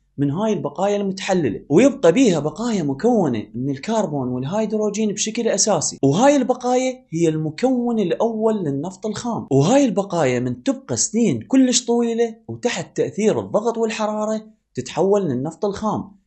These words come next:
واللي نسميها احنا الهيدروكربون. واذا تجي وتقول لي الحراره منين جتي وهاي البقايا اصلًا بالمي، اقول لك انه هاي البقايا تكون بعمق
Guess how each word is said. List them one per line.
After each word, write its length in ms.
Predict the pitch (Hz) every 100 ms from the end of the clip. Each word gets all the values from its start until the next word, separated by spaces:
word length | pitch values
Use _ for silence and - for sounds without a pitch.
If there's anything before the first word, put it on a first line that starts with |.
| _ _
واللي 200 | 127 135
نسميها 640 | 131 147 151 233 208 208 196
احنا 300 | 208 208 208 -
الهيدروكربون. 1000 | 120 127 160 165 185 185 233 208 131 92 -
واذا 380 | 170 190 214 196
تجي 280 | 294 226
وتقول 320 | 208 165 165 262
لي 340 | 220 202 175
الحراره 480 | 131 - 208 269 220
منين 300 | 202 285 277
جتي 460 | 202 202 202 196 190 -
وهاي 260 | 175 240
البقايا 500 | 240 240 247 262 240
اصلًا 320 | 269 - 285 247
بالمي، 440 | 262 247 208 190 147
اقول 320 | 147 247 262
لك 260 | 254 208
انه 220 | 175 170 156
هاي 340 | 151 269 262
البقايا 760 | 240 226 233 233 233 233 240 - 127
تكون 360 | - 226 233 170
بعمق 420 | 131 226 226 190